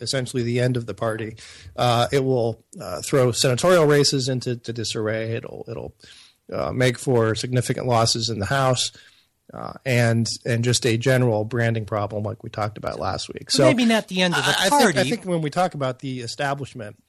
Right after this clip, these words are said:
Speaker 1: and again, it's, it's a little bit of a weird thing that we're at this point, and Ted Cruz is essentially the establishment candidate. Uh, but, uh, I, I think they will move heaven and earth to see that Trump is not the nominee.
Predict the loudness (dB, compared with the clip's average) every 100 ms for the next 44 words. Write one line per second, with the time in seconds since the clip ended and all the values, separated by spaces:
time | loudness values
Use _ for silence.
0 | _ 0 2 2 0 -4 -6 -4 -2 -2
1 | -4 -6 -8 -4 -4 -6 -8 -6 -8 -14
2 | _ _ _ _ _ -4 -4 -4 -4 -2
3 | -2 -2 -4 -4 -4 -4 -6 -6 -6 -2
4 | -2 2 4 4 4 0 0 0 0 -4
5 | -8 -6 -2 -2 -2 -8 -14 -4 -2 -2
6 | -6 -12 -20 -20 _ _ _ _ _ _
7 | _ -10 -8 -8 -12 -2 2 2 0 _
8 | _ _ _ _ _ _ _ _ -14 -8
9 | -6 -2 -2 -2 -2 -2 2 2 4 4
10 | 2 2 0 0 -2 -2 -2 -8 -14 _
11 | _ _ _ -6 -2 0 0 -2 -2 -4
12 | -6 -6 -6 -6 -6 -4 -6 -8